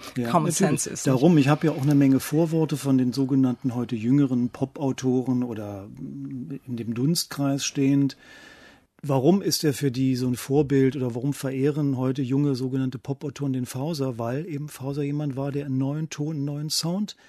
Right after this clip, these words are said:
Speaker 1: in die deutsche Literatur gebracht hat, mit Erfolg. Das haben ja auch andere versucht, aber er hat's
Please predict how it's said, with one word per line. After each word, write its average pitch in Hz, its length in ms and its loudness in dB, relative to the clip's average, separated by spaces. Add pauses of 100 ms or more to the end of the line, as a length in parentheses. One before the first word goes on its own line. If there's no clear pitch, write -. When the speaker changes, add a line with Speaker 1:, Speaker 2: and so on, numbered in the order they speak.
(160)
Speaker 1:
in 143 80 -6
die 143 100 2
deutsche 143 340 -4
Literatur 156 440 -6
gebracht 117 360 -8
hat, 135 140 -6
mit 147 160 -2
Erfolg. 151 520 0
Das - 100 -12
haben 117 140 -6
ja 131 60 -4
auch 120 100 -10
andere 170 220 -2
versucht, 135 400 -6
aber 131 200 -10
er 135 180 -4
hat's 135 300 -6